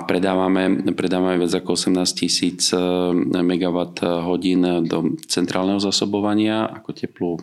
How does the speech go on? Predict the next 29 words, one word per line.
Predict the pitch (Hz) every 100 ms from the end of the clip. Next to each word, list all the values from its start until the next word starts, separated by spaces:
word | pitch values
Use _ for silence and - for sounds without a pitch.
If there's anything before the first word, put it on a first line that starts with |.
| -
vodu | - 90 104 131 123
a, | 95
a | 85 90 90 87 85
vykurovanie | 95 - 104 104 113 117 113
a | 90
teplá | - - 87
voda | 90 92
je |
to | 90 95 90
osem | -
tisíc | 90 87 87 -
šesťsto | 90 -
megawatt | 95 87 90 87
hodín | 90 90 92 90 - - - - - -
na | 95 92
teplú | - 104 98
vodu | 90 95 98
a | 90
máme | 90 92 90
viac | 87
ako | 87 -
skoro | - 98 87
tri | 87 90
a |
pol | 87 92
tisíc | - 87 - 82 -
domácností, | 90 87 90 90 90 - - -
ktoré | 92 92
vykurujeme. | 90 - 101 98 92 - -